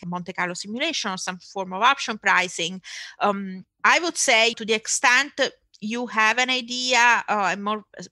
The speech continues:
precise idea of how this company is gonna develop, I mean, this model may have limited utility, but in some cases you can play it also to, to envision various possible scenarios for the company and see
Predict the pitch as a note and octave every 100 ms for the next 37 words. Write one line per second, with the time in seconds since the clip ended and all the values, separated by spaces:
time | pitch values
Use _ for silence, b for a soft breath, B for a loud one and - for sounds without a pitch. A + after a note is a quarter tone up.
0 | - G3+ A3+ A3 A#3 A3 A#3+ A3+ G#3 -
1 | G#3 G#3+ A3 A3 - A3 A3 G#3 - G3+
2 | F#3+ F#3+ F#3 G#3 A#3+ A#3+ A#3 G#3+ G#3 G3+
3 | A#3 A3 G#3+ G#3 G#3 G3 F#3+ G3 F#3+ F#3
4 | F3+ G3 G3 G3+ G3+ F#3 F#3+ F#3+ F#3 A3
5 | C#4 D#4 B B B B B G3 A3 A3
6 | A#3 A3 B3 A#3+ B3 A3+ A3+ G#3+ G#3+ -
7 | B3+ C4 C#4+ - C#4 D#4 - A#3+ A#3+ B3+
8 | A3+ A#3 F3 _ - A3 A3+ A3 G3+ B3
9 | C#4 C4 A3+ G#3 G3+ G#3 A3 A3 - G#3
10 | G3+ - G#3 G3 F#3 F#3+ F#3+ F#3 D#3 -
11 | G3 F3+ D#3 F3 D#3 F3 F3+ F3+ F3 -
12 | G3+ G3